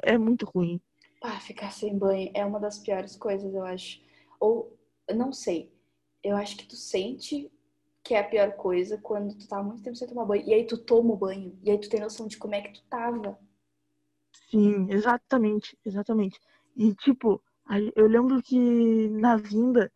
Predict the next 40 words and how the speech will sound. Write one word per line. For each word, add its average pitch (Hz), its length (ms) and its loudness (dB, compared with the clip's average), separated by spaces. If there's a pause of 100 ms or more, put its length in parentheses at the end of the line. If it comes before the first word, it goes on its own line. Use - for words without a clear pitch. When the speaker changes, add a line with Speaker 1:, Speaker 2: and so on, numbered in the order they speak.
(160)
Speaker 1:
a 214 60 -2
gente 226 220 0
já 240 80 6
che-, - 180 -2
a 202 140 4
gente 247 180 0
estava 262 340 2
fedendo 247 400 2
a 277 60 6
desodorante, 233 640 4
sabe? 208 200 2
Quando 311 200 -4
tu 247 80 -6
bota 240 240 0
desodorante, 208 520 2
desodorante, 196 500 2
desodorante, 190 500 -2 (720)
meu 190 80 2
Deus, 196 180 4 (240)
Speaker 2:
Em 311 120 6
Speaker 1:
foi 226 160 6
Speaker 2:
cima 262 140 8
da 240 100 6
Speaker 1:
assim, 233 80 10
ó, 233 80 4
Speaker 2:
nhaca. 220 280 -2
Speaker 1:
horrível. 196 420 0 (760)
Exatamente, 370 880 0
foi 247 120 -4 (100)
Speaker 2:
Que - 40 0
Speaker 1:
horrível, 427 280 2 (100)
Speaker 2:
nojo. 185 160 -2
Speaker 1:
foi 208 120 4
horrível, 190 460 -4
horrível. 180 340 -6
Speaker 2:
<laughs> - 400 -2 (760)
Que 311 120 2
nojo. 311 300 4 (580)
Speaker 1:
Mas, 233 200 4
sério, 214 300 6